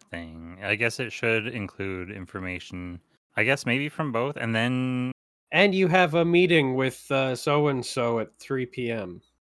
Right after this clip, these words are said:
Speaker 1: And
Speaker 2: You
Speaker 1: then I was
Speaker 2: know,
Speaker 1: gonna
Speaker 2: that
Speaker 1: say,
Speaker 2: kind
Speaker 1: do
Speaker 2: of
Speaker 1: we,
Speaker 2: thing.
Speaker 1: do we want a super vague one, as though, like, to, to, to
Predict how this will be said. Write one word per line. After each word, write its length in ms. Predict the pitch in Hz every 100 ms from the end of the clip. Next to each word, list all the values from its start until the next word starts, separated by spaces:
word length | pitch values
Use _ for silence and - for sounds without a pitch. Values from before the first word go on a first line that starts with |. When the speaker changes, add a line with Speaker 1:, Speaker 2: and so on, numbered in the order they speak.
| _
Speaker 1:
And 60 | 117
Speaker 2:
You 40 | 113
Speaker 1:
then 40 |
I 20 |
was 80 | 123
Speaker 2:
know, 40 | 131
Speaker 1:
gonna 40 |
Speaker 2:
that 40 | -
Speaker 1:
say, 40 | 120
Speaker 2:
kind 40 |
Speaker 1:
do 60 | 120
Speaker 2:
of 60 | 120 120
Speaker 1:
we, 80 | -
Speaker 2:
thing. 240 | - 117
Speaker 1:
do 80 | 113
we 100 | 113
want 240 | 117 120
a 40 | 113
super 400 | - 127 113 95
vague 340 | 87 92 95
one, 220 | 95 90
as 120 | 90
though, 140 | 90 95
like, 220 | 92 90
to, 260 | - 101 92
to, 400 | - - 98 95
to 300 | - 110